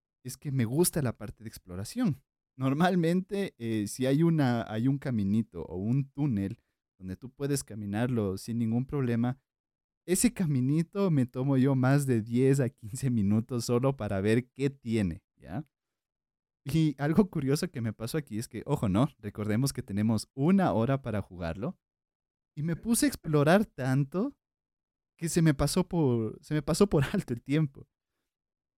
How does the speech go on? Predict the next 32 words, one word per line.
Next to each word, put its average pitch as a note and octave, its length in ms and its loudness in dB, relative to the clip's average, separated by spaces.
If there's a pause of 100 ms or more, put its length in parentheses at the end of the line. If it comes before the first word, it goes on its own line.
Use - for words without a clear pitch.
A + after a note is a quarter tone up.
(140)
Y A2 80 -8
llegó G#2 180 0
un D3 100 2
punto D3 320 0
donde A2+ 220 4
solo C#3 220 -2
me C#3+ 140 0
quedaban A2 380 -2
quince D3 400 -4
minutos A#2 600 0 (100)
para G2 180 -6
acabar E2+ 360 -6
el G#2 100 -4
juego. C#3+ 380 0 (960)
Entonces D3+ 720 0
me C3+ 140 4
tocó A#2 280 0
repetirme C3+ 600 -2
todito, A2+ 580 -6
me, G2+ 240 -8
me G2 140 -8
maté F#2 320 -4
a G#2+ 40 0
la, A#2+ 120 0
a G2 140 -6
la, F2+ 380 -10 (100)
a B2 80 -8
la F#2+ 160 -4
de E2 120 -10
Dios. F2+ 400 -8 (720)
Y A#3+ 300 0
justo A3+ 320 -2